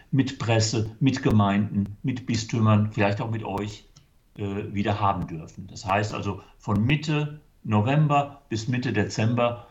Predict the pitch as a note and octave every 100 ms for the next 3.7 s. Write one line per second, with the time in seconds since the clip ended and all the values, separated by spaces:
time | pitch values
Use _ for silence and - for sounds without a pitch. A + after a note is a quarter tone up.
0 | _ - A2 A2+ G#2+ G2+ G2+ G#2 F2+ F#2
1 | - A2 G2+ - A#2 A2+ A2+ - _ _
2 | _ _ _ _ - _ C3+ C3 A2 F#2
3 | D3+ E3 E3 D3 C#3+ -